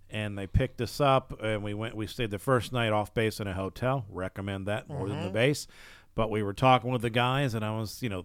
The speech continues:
Speaker 1: they knew me 'cause I'd been there before, and I was like, "You gotta get to know these guys." And I f-, Tommy, tell the story <laughs> about the Super Soaker.
Speaker 2: Yes.
Speaker 1: Probably aggressive story when you just met, but I'm like,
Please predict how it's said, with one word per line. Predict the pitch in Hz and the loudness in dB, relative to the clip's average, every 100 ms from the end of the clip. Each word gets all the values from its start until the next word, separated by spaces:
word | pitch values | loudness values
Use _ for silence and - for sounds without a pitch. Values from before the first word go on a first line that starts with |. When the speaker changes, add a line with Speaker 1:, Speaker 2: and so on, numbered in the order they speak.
| - | -4
Speaker 1:
they | 107 | -2
knew | 113 113 | 0 0
me | 113 135 | 4 4
'cause | 131 101 | 2 -2
I'd | 101 90 | -4 -2
been | 127 | -2
there | 127 120 | 0 0
before, | 117 - 123 | -2 -2 -4
and | 113 | -2
I | |
was | 107 | -4
like, | 110 - - - - - _ | -6 -10 -20 -20 -20 -20 _
"You | 139 | -2
gotta | 147 127 | 0 2
get | 120 120 | 0 0
to | |
know | 117 113 110 | 0 2 2
these | 110 107 | 0 0
guys." | - 82 78 - - | -4 -8 -10 -14 -10
And | 113 | -6
I | 101 | -4
f-, | 98 - - - - | -6 -10 -16 -18 0
Tommy, | 165 196 190 180 | 2 4 4 4
tell | - 208 | 8 8
the | 185 160 | 8 4
story | - 175 151 | 4 4 4
<laughs> | 156 | 4
about | - 147 - | 4 4 2
the | 135 | -4
Super | - 139 - 107 | -4 -4 -4 -8
Soaker. | - 98 - - | -10 -12 -6 4
Speaker 2:
Yes. | 185 160 | 4 8
Speaker 1:
Probably | 320 349 277 254 | 10 10 10 10
aggressive | 160 185 175 190 143 | 10 6 4 0 -2
story | - 151 190 - - | 0 4 4 4 2
when | 175 | 2
you | 147 | 4
just | 131 175 143 | 4 2 4
met, | 156 190 147 | 4 4 6
but | |
I'm | 170 | 6
like, | 165 160 | 8 4